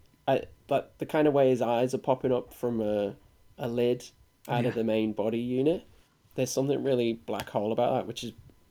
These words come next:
Speaker 1: Black Hole is a really dark,
Speaker 2: Mm.
Speaker 1: weird <laughs> Disney movie.
Speaker 2: Yeah.
Speaker 1: Um, uh, did it? I,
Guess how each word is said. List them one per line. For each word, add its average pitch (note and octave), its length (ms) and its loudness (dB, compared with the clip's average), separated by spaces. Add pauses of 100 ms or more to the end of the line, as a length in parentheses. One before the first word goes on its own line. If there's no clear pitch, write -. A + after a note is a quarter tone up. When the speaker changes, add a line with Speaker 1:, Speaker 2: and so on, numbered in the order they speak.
Speaker 1:
Black C3+ 240 -2
Hole A2+ 220 0
is G2+ 140 -4
a G#2+ 80 -10
really A2+ 420 -2
dark, A2 540 -4
Speaker 2:
Mm. C3+ 300 -4
Speaker 1:
weird C3+ 400 0 (100)
<laughs> - 80 -14
Disney F3 420 8
movie. C3 520 2 (380)
Speaker 2:
Yeah. C3 420 0
Speaker 1:
Um, A#2 460 0 (1120)
uh, E3 80 6 (180)
did A3 140 4
it? - 240 -6 (140)
I, D3+ 120 -6